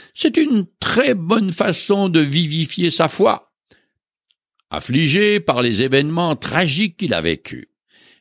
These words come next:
David choisit de se laisser diriger par l'Éternel et non par les circonstances. Si quelqu'un de l'entourage de David lui avait suggéré d'invoquer l'Éternel,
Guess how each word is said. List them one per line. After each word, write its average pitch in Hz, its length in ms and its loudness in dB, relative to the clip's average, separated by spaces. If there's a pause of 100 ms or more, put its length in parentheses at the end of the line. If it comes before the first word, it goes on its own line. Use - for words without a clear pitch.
David 160 520 0
choisit 156 520 2
de 143 60 -2
se 147 140 0
laisser 135 400 2
diriger 123 560 0
par 160 180 0
l'Éternel 160 580 0 (340)
et 151 100 2
non 262 320 0 (300)
par 80 200 -2
les 80 120 0
circonstances. - 920 -8 (440)
Si - 240 -2
quelqu'un 196 400 0
de 170 60 -2
l'entourage 156 440 2
de 127 120 2
David 135 380 2
lui 120 160 2
avait 120 200 0
suggéré 120 560 -2
d'invoquer 120 500 0
l'Éternel, 175 680 -2